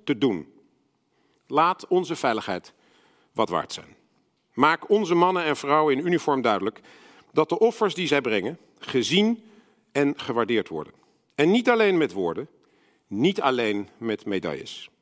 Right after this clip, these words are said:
maar met politiek commitment. Zowel op de koers als op het budget. Want zij zijn het die zorgen dat Nederland voorbereid is.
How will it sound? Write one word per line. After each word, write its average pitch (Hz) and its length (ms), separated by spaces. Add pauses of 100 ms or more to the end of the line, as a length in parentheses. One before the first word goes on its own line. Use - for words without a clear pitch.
(520)
maar 151 380 (280)
met 127 200
politiek 165 520 (280)
commitment. 120 640 (460)
Zowel 110 320
op 123 100
de 120 80
koers - 600 (580)
als 147 460
op 127 120
het 101 120
budget. - 480 (1000)
Want 135 200
zij 220 280
zijn 131 300
het 104 300
die 139 140
zorgen 151 360
dat 135 160
Nederland 117 420
voorbereid 92 520
is. - 260